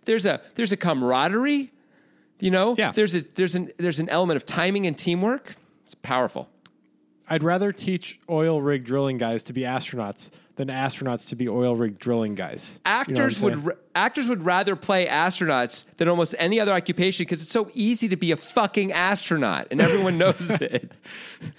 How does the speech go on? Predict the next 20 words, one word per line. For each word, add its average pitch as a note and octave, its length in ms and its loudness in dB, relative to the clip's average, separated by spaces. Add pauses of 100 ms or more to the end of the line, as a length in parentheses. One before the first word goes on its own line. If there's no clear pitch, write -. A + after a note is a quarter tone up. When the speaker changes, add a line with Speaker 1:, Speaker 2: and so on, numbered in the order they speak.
(380)
Speaker 2:
For E3 140 0
those F#3+ 160 4
who A3 80 2
don't F3+ 180 2
know, E3 120 4
I'm D#3 120 2
not E3 140 2
making D#3+ 260 0
fun D3 180 0
of C3+ 80 0
oil C3+ 220 2
rig C3 220 -2
drilling B2 320 0
guys. A2 360 -2
It's C3+ 160 -4
a A#2+ 280 0
Speaker 1:
<laughs> - 40 -4
Speaker 2:
Armageddon E3+ 520 4
reference. A#2+ 480 -2
Speaker 1:
Yeah, F#2+ 320 0